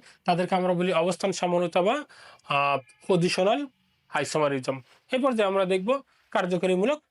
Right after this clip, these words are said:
সম-, কার্যকরীমূলক সমানতা বা ফাংশনাল গ্রুপ আইসোমারিজম যেটা, সেখানে হচ্ছে, আহ, মলিকুলার ফর্মুলা তো অবশ্যই সেম থাকবে, যেহেতু আমরা গাঠনিক সমানতা পড়ছি বা কার্যকরীমূলক সমানতা পড়ছি।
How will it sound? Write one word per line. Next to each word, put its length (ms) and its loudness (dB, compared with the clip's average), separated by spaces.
সম-, 180 -4
কার্যকরীমূলক 720 -2
সমানতা 500 -2
বা 300 2
ফাংশনাল 560 -2
গ্রুপ 300 0
আইসোমারিজম 720 0
যেটা, 300 0
সেখানে 340 0
হচ্ছে, 380 -2
আহ, 240 2
মলিকুলার 420 0
ফর্মুলা 320 0
তো 100 0
অবশ্যই 340 0
সেম 220 -2
থাকবে, 320 -2
যেহেতু 300 -2
আমরা 360 0
গাঠনিক 320 -2
সমানতা 400 -2
পড়ছি 280 -4
বা 120 0
কার্যকরীমূলক 600 -2
সমানতা 360 -2
পড়ছি। 360 -2